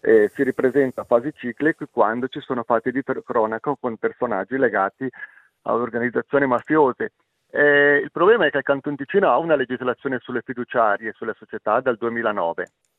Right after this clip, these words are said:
Il Canton Grisoni purtroppo questa legislazione così restrittiva non c'è, non ce l'ha. E quindi queste persone sfruttano queste carenze legali per infiltrarsi da noi con delle società, chiamiamole buca lettere,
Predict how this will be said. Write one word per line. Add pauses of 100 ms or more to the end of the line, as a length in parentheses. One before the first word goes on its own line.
(320)
Il
Canton
Grisoni
purtroppo
questa
legislazione
così (680)
restrittiva
non
c'è,
non
ce
l'ha. (340)
E
quindi
queste
persone
sfruttano (320)
queste
carenze
legali (260)
per
infiltrarsi
da
noi (300)
con
delle
società, (340)
chiamiamole
buca
lettere,